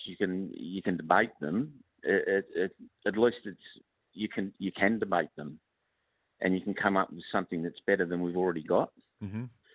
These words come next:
Speaker 1: But, you know, there'd have to be a lot of thought and a lot of study go into that sort of stuff before you said, "Yeah, we can do that." Because it's not, I mean, boundary umpires and goal umpires aren't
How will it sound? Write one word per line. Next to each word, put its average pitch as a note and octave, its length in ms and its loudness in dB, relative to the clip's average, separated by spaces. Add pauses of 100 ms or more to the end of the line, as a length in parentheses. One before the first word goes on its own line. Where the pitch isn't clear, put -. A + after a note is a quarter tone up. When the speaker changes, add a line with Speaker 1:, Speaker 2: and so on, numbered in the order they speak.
(420)
Speaker 1:
But, F#2+ 140 4 (480)
you A3+ 160 -4
know, F2 240 0 (1400)
there'd G#2 120 4
have A2+ 180 2
to G#2+ 80 -6
be F#2 120 -6
a F2+ 80 -2
lot F2 160 -2
of E2+ 60 -4 (100)
thought F#2 300 -2
and E2 80 -10
a E2+ 40 -6
lot F2+ 180 -2
of D#2+ 140 -8
study F2 260 -2
go F2 200 -4
into E2+ 200 -8
that E2+ 240 -4
sort E2+ 140 -4
of E2 100 -8
stuff E2+ 180 0 (100)
before F2 300 -2
you E2 180 0
said, E2+ 140 -4
"Yeah, F2 260 2
we F2 120 -4
can F2 140 -6
do F2 200 2
that." D#2 200 -2 (960)
Because - 260 4
it's F2+ 160 -4
not, F#2+ 220 6
I F#2 140 8
mean, F#2 200 4
boundary G#2 300 4
umpires F2 380 0
and E2 100 -8
goal F2 220 0
umpires E2 480 -4
aren't E2 240 -4